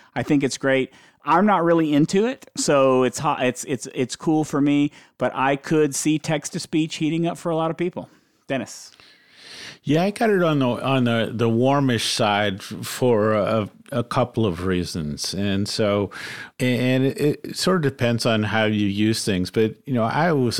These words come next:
Speaker 2: always told, and, and you get this advice a lot if you're a writer, that you, you want to read what you've written. Uh, s-, so you hear it, and that, that helps you, um, get it to the, the best that it, that it can be.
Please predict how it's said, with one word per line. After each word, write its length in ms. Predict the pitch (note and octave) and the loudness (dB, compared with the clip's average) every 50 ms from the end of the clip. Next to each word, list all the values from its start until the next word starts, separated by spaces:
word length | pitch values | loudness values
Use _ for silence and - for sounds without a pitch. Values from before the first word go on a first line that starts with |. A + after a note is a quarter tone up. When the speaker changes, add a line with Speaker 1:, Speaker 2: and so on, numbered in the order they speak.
| - - - | -6 -6 -4
Speaker 2:
always 480 | - A2+ A2+ A#2+ B2 B2 A#2+ A#2 - | -2 2 2 2 4 2 2 0 -2
told, 420 | - - A#2 G#2 G2+ G2+ G#2+ G2+ A2 | -2 0 2 2 4 4 2 2 0
and, 200 | G2 G2 G2+ G2 | 0 0 0 0
and 320 | G#2 A#2 A#2 A2 G#2+ G#2 | 0 0 0 2 0 0
you 60 | G#2+ G#2 | 0 0
get 160 | - G#2 - | -2 -2 -2
this 200 | - G2+ - - | -2 -4 -2 -4
advice 380 | G2+ F#2 - G2 F#2 F#2 - - | -4 0 2 2 2 2 0 0
a 60 | F#2 | 0
lot 280 | F2 E2+ E2+ F2 F#2 | 0 0 0 0 0
if 200 | F2+ F2+ E2+ - | -2 -2 -4 -2
you're 180 | G2 F#2 F#2+ F2+ | -2 -2 0 0
a 60 | F2 | 0
writer, 480 | F2+ F2 F2+ F#2+ G2 G2 F#2+ F2+ F2+ F2+ | 0 2 2 0 0 0 0 -2 -2 -2
that 220 | - F#2+ F2+ F2 | -2 -2 -2 -2
you, 320 | F#2+ G#2 G2+ G2+ G2 G2 G2+ | -2 -2 0 0 0 -2 -2
you 260 | F#2+ - A2 G#2+ G#2 | -2 -2 -2 -2 0
want 180 | A2 A2+ G#2+ A2 | 0 -2 -2 -2
to 300 | - G2 F2+ E2 C#2+ - - | -2 -2 -4 -4 -6 -10 -14
read 720 | - - F#2 F2+ F2+ F#2 G#2+ A#2 C3 C3+ B2+ B2 A#2+ G#2 | -12 -10 -10 -10 -6 -4 -2 0 2 2 2 2 0 0
what 400 | A2 F#2 F#2+ - F#2+ G2+ G2 G2 | -4 -6 -8 -6 -4 -2 -2 -2
you've 340 | G#2 G#2 G2+ F#2 F2 E2 F2 | -2 -2 -4 -4 -6 -6 -6
written. 500 | F2 G2 G#2 - - F#2+ F2+ D#2+ D#2 D2 - - - - - - | -4 -4 -4 -6 -8 -10 -8 -8 -8 -10 -12 -16 -20 -20 -12 -8
Uh, 380 | - F2+ F2+ E2 D#2+ D#2+ D2+ D2+ | -4 -4 -2 -2 -2 -4 -6 -8
s-, 320 | - - - - - A2 | -12 -14 -14 -12 -10 -10
so 140 | - - G#2 | -8 -6 -6
you 200 | F2+ D#2+ D2+ D2+ | -6 -6 -6 -8
hear 460 | C#2+ - - - D3 D3 D3 C3+ C3+ | -10 -8 -4 -2 0 2 2 2 2
it, 240 | C3 B2+ A#2+ - - | 2 2 0 -2 -4
and 320 | - - G#2 F#2 F2+ F2 | -6 -6 -4 -4 -2 -2
that, 240 | F2 F2+ F2 - - | -2 -2 -4 -6 -6
that 160 | G#2 F#2+ E2+ | -6 -6 -4
helps 340 | F2 F2+ F2 F2+ - - - | -4 -4 -4 -4 -4 -6 -6
you, 240 | F#2+ F2+ E2+ D#2+ D2 - - - - - - - - _ - | -6 -4 -4 -6 -6 -8 -12 -12 -12 -12 -12 -14 -14 _ -10
um, 320 | F2+ E2+ D#2+ D#2+ - - - - | -8 -6 -6 -8 -8 -10 -8 -6
get 160 | - G2+ F#2 | -4 -4 -4
it 220 | F#2 F2 - - | -4 -8 -10 -10
to 200 | - - G2+ F#2+ D#2+ | -10 -8 -8 -8 -6
the, 280 | D2+ G2+ F2+ F#2+ G#2+ - | -8 -8 -8 -8 -10 -8
the 120 | - A#2+ A2 | -8 -8 -8
best 720 | F#2+ - - F2 E2+ F2 E2+ - - - - - A2+ G#2 | -6 -4 -4 -2 -2 -2 -2 -4 -6 -8 -8 -8 -8 -6
that 220 | G#2+ G2 F#2+ F#2 | -4 -4 -2 -2
it, 260 | F#2 E2+ - - - | -4 -6 -6 -8 -6
that 180 | G2+ G#2 F#2 E2+ | -4 -2 -2 -2
it 380 | E2+ E2+ - - - - _ - | -4 -6 -8 -12 -16 -14 _ -12
can 240 | - - F2+ E2 | -8 -6 -6 -4
be. 380 | D#2 A#2 C3 A2 D#2 D2+ D#2+ | 0 0 2 2 2 0 -2